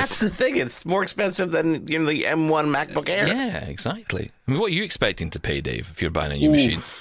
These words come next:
Speaker 3: Yeah, that's, that's, that's way out of my range. I ended up buying a new laptop, uh, last year, um,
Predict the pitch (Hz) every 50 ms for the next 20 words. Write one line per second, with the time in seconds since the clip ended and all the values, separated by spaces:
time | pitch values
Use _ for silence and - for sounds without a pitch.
0 | - - _ _ _ _ _ _ - - 127 135 127 117 107 131 135 135 - -
1 | - - - 139 127 - - - 139 127 - 120 113 120 127 123 120 120 110 104
2 | 95 95 107 104 107 104 104 104 101 95 101 107 104 104 104 104 101 - - -
3 | 120 135 143 147 151 156 156 - 143 147 143 139 139 123 - 120 113 113 110 110
4 | 110 110 110 107 110 107 98 101 101 101 - - - - - 101 101 98 - -
5 | - - 101 98 98 98 98 98 98 98 104 104 107 110 - - - - - 98
6 | 92 95 104 117 131 127 123 117 107 101 98 92 92 92 - - - 98 98 98
7 | 95 95 95 95 95 95 95 95 95 95 95 90